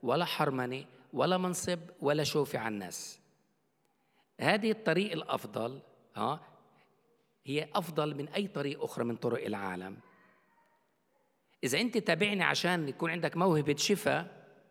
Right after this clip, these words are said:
وتاخد أجرة عالية، مصاري كتير وثروة ومنصب وكل الناس تأله فيك، إيه، بس أنا بحب أصحح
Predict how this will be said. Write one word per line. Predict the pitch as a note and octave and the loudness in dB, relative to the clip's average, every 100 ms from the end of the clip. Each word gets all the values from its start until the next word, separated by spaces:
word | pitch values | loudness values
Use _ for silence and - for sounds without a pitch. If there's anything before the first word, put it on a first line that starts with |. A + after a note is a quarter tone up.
| _ _ _ _ _ _ _ | _ _ _ _ _ _ _
وتاخد | - F3 E3+ D3+ | 0 2 4 2
أجرة | - F3 C#3+ B2+ | 2 2 4 2
عالية، | A#2 B2+ D#3+ C#3+ A2+ B2 C#3+ - - _ _ - - | 4 4 6 4 0 -4 -10 -18 -20 _ _ -14 -2
مصاري | B2+ - D#3 A#2+ | 0 2 0 0
كتير | - D#3+ F3 C3+ - - - - - - - - | -2 0 2 2 0 -8 -20 -20 -20 -20 -20 -6
وثروة | - - F#3 F#3+ D3 | -2 4 4 6 4
ومنصب | C3 D#3+ F3 - B2 A#2+ - | 4 4 2 0 -2 -2 -14
وكل | - - C#3+ | -16 -6 -4
الناس | C3+ C3+ D#3+ C#3 - | -2 0 0 -2 -8
تأله | B2+ - F3 E3+ C#3 A#2+ | -12 -8 -2 0 0 0
فيك، | - A2+ C3 - - - _ _ _ - - | -4 -4 -4 -8 -20 -20 _ _ _ -20 -8
إيه، | - B2 B2+ - - | -2 -2 -2 -8 -8
بس | D3+ F#3 | -6 -4
أنا | D3+ | -6
بحب | - D#3+ C#3+ - _ _ _ _ _ _ - | -4 -6 -8 -20 _ _ _ _ _ _ -6
أصحح | F3 - C3+ B2+ - - | -4 -4 -6 -8 -12 -16